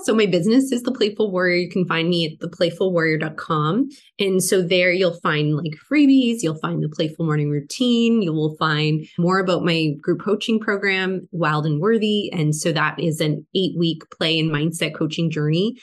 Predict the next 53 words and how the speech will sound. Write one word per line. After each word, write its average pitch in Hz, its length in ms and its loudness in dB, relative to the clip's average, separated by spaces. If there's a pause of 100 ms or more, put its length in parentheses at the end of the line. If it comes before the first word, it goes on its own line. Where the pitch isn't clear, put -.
(180)
that 185 140 0
goes 175 240 4
really, 208 360 2
really 175 280 2
deep 156 320 0
into 160 220 0
your 170 100 0
subconscious 196 720 -2
mind. 208 260 0
And 190 100 2
then 160 120 0
we 160 180 0
also 233 300 -2
play 208 420 -2
and 202 100 0
you 185 80 2
meet 160 160 2
an 156 60 2
amazing 202 400 2
community. 185 640 0 (300)
I 202 80 2
also 185 180 0
have 214 100 0
a 196 80 -4
program 180 360 0
coming 175 260 0
out 151 180 -4
for 165 140 -2
business 262 380 4
owners 240 320 2
too. 262 200 0
It's 277 120 0
gonna 190 160 0
be 170 80 4
a 170 40 0
playground 170 640 0
for 165 220 -2
business 220 340 0
owners 220 460 2 (300)
to 220 240 0
connect 202 400 -2
and 202 160 0
play. 185 480 2
Business 190 320 0
owners 170 320 -2
are 160 100 -10
some 208 220 -4
of 220 80 -2
the 208 40 -2
most 208 240 -4
play 240 180 0
deprived 196 360 -2
people. 202 220 -6